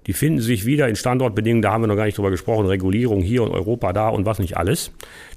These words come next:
Tausend Sachen, Steuerpolitik und so. Manche Sachen finde ich übertrieben, aber, mm, manche Sachen kann ich auch verstehen.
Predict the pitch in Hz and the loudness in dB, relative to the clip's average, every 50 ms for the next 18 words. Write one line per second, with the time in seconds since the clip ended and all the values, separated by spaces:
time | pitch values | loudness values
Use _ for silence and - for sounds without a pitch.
0 | - _ - - 160 208 208 196 160 156 131 101 113 113 - - 98 - - 104 | -8 _ -2 0 2 4 4 4 4 4 2 2 0 0 0 -2 -4 -2 0 0
1 | 110 113 107 90 107 104 101 95 - 110 - 104 101 92 107 117 127 127 - - | 2 2 2 0 0 0 0 0 -2 -2 -2 0 0 2 2 2 2 0 -4 -12
2 | - - - - - - 98 127 123 147 123 110 123 113 120 - - 120 104 95 | -20 -20 -20 -18 -6 -2 -2 0 2 2 2 2 2 0 0 0 2 2 2 2
3 | - 95 - - 175 190 202 180 175 - 127 117 120 - - - - 113 110 - | 0 -2 0 0 0 2 2 2 2 2 2 0 -2 -4 -4 -4 -4 -4 -4 -2
4 | - 117 104 117 135 131 120 135 120 117 - 127 113 113 107 - - 104 - - | -2 0 0 2 0 2 2 0 0 0 0 0 0 0 -2 -2 -4 -6 -6 -4
5 | - 135 - - | -4 -4 -4 -6